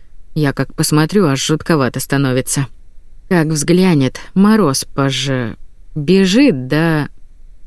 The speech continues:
Ишь ты, а что ты вообще о ней знаешь?" "Маловато.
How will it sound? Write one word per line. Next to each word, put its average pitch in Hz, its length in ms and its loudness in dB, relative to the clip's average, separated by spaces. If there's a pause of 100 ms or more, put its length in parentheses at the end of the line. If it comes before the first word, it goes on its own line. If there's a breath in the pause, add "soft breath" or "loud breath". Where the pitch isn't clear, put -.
(260)
Ишь 175 340 2
ты, 143 320 0 (440)
а 185 80 0
что 180 180 2
ты 170 140 2
вообще 156 400 0
о 147 80 2
ней 175 240 4
знаешь?" 170 480 2 (800)
"Маловато. 185 680 2